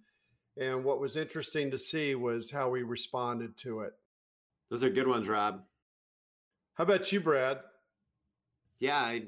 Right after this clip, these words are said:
Speaker 2: I appreciated the question. Uh, and of course, I saw your LinkedIn
Speaker 1: <laughs>
Speaker 2: question as soon as it showed up in my feed. Uh, and I've got a couple, Rob. One is, uh,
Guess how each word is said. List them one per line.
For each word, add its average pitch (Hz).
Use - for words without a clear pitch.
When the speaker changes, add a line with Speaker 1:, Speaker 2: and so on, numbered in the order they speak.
Speaker 2:
I 117
appreciated 127
the 101
question. 101
Uh, 104
and 104
of 101
course, 143
I 113
saw 107
your 101
LinkedIn 98
Speaker 1:
<laughs> -
Speaker 2:
question 107
as 95
soon 107
as 98
it 101
showed 107
up 101
in 107
my 98
feed. 135
Uh, 117
and 127
I've 160
got 170
a -
couple, 135
Rob. 107
One 151
is, 147
uh, 123